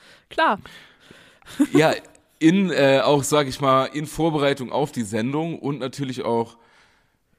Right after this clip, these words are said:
Speaker 2: für mich. Und, ähm, ich hab's lange, also ich hab, äh, mich eh gefragt, also so, äh, es geht um die katholische Kirche. Ähm, warum will ich das machen?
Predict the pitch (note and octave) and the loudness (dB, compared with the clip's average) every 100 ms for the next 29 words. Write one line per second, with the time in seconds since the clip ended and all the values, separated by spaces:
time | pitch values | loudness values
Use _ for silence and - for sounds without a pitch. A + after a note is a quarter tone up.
0 | _ _ _ - - B2+ G#2+ F2+ - _ | _ _ _ -14 -2 0 0 -4 -12 _
1 | _ - - - _ C3 C#3+ D3 B2 C3 | _ -20 -20 -20 _ 2 2 2 -2 -2
2 | C3 C3+ C3 D#3+ C3 D#3 E3 E3+ E3 C3+ | 0 -2 -2 0 0 0 2 4 4 4
3 | C3+ D3 C#3+ - C#3+ D#3+ D#3 C#3 - B2 | 4 4 4 -2 0 0 0 -4 -14 -14
4 | A#2+ A#2 A2+ C#3 A#2+ A#2 G#2+ A#2 A#2+ - | -10 -6 -4 -2 -2 -4 -2 -2 -2 0
5 | C3+ A#2+ A2+ G#2+ G2 - A#2 G#2 F#2+ G2+ | 2 2 0 -2 -4 -4 -4 -2 -4 -6
6 | - C#3 D#3 - C#3 C#3+ C#3 C3 D3+ - | -2 0 0 -6 -4 -2 -2 -6 -8 -16
7 | - - - - A#2 A2+ A2 G#2+ G#2 G2 | -20 -20 -20 -2 2 2 2 0 -2 -6
8 | - - _ _ - A#2 G#2+ A#2 C3 F3+ | -18 -20 _ _ -2 2 4 4 6 4
9 | G#3 - - E3 E3+ D#3 D3+ C#3 C3+ C3+ | 4 0 0 0 2 -2 0 -2 -4 -8
10 | C#3 | -12